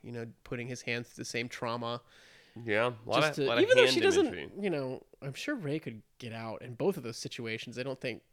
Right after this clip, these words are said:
Speaker 1: and <laughs> she doesn't
Speaker 2: Yeah.
Speaker 1: really need them to open the door for
Speaker 2: Well,
Speaker 1: her.
Speaker 2: in the first one, she was more hurt, and I don't know
Speaker 1: That's
Speaker 2: about,
Speaker 1: true.
Speaker 2: like, oxygen inside the thing. She doesn't really, she's not really hurting this one as much, but, you know, Shinji still, you know, he cares about her at this point, and she, the last thing, because she had said
Speaker 1: That's the thing, is
Speaker 2: goodbye,
Speaker 1: that
Speaker 2: and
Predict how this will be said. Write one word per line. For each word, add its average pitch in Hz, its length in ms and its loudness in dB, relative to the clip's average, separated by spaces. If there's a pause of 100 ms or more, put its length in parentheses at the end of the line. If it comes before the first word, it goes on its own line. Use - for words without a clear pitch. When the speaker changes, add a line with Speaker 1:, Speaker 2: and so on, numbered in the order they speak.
(140)
Speaker 1:
and 143 220 -8
<laughs> - 60 -20
she 160 120 0
doesn't 208 320 8
Speaker 2:
Yeah. 214 140 4
Speaker 1:
really 202 240 8
need 165 240 4
them 180 120 10
to 160 100 6
open 165 280 2
the 160 80 0
door 147 320 0
for 160 180 -4
Speaker 2:
Well, 320 100 12
Speaker 1:
her. 302 40 12
Speaker 2:
in 294 60 8
the 277 80 6
first 339 260 2
one, 226 80 4
she 175 160 2
was 127 180 2
more 117 240 6
hurt, 98 380 2
and 104 100 4
I 98 140 8
don't 98 220 4
know 95 160 4
Speaker 1:
That's 90 180 2
Speaker 2:
about, 95 100 6
Speaker 1:
true. 76 60 2
Speaker 2:
like, 87 140 -2
oxygen 92 480 0
inside 90 280 -2
the 95 80 -6
thing. 104 160 0
She 139 140 -2
doesn't 202 240 4
really, 127 180 8
she's 123 240 -4
not 208 120 10
really 95 160 2
hurting 85 380 -4
this 87 220 -6
one 90 200 -6
as 87 180 -8
much, 90 500 -4
but, 117 360 8
you 123 80 4
know, 95 300 4
Shinji 107 420 0
still, 95 480 2 (600)
you 131 120 2
know, 104 100 6
he 156 80 2
cares 254 300 4
about 98 180 6
her 95 100 2
at 92 100 0
this 92 120 -4
point, 95 300 0
and 98 120 -2
she, 107 340 2
the 113 120 2
last 101 300 4
thing, 113 100 -6
because 123 320 4
she 135 140 0
had 113 100 2
said 110 140 4
Speaker 1:
That's 214 140 8
the - 40 2
thing, 170 60 -2
is 147 60 -6
Speaker 2:
goodbye, 135 420 10
Speaker 1:
that - 40 6
Speaker 2:
and 104 80 4